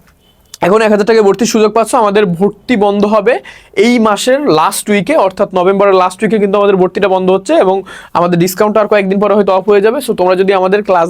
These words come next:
ভালো লাগে, আমি বলতেছি না ভর্তি হও, তোমার যদি ভালো লাগে, মনে হয়, "হিরামন ভাই ভালো পড়ায়, দীপ ভাই ভালো পড়ায়, নয়ন ভাই ভালো পড়ায়", then তুমি আমাদের, আহ, কাছে এনরোল করতে পারো, আমাদের গাইডলাইনে পড়াশোনা করতে পারো। এখন আমাদের কাছে ভর্তি হও বা নাও, এটা বড় বিষয় না। বড় বিষয় হচ্ছে তুমি কিভাবে পড়বা, তোমাকে যেভাবে দেখাইলাম, তুমি যদি এইভাবে পড়তে পারো, then তুমি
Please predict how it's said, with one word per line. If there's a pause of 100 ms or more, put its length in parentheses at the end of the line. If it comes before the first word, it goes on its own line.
ভালো
লাগে,
আমি
বলতেছি
না
ভর্তি
হও,
তোমার
যদি
ভালো
লাগে,
মনে
হয়,
"হিরামন
ভাই
ভালো
পড়ায়,
দীপ
ভাই
ভালো
পড়ায়,
নয়ন
ভাই
ভালো
পড়ায়", (360)
then
তুমি
আমাদের,
আহ, (140)
কাছে
এনরোল
করতে
পারো,
আমাদের
গাইডলাইনে
পড়াশোনা
করতে
পারো। (300)
এখন
আমাদের
কাছে
ভর্তি
হও
বা
নাও, (260)
এটা
বড়
বিষয়
না।
বড়
বিষয়
হচ্ছে
তুমি
কিভাবে
পড়বা,
তোমাকে
যেভাবে
দেখাইলাম,
তুমি
যদি
এইভাবে
পড়তে
পারো,
then
তুমি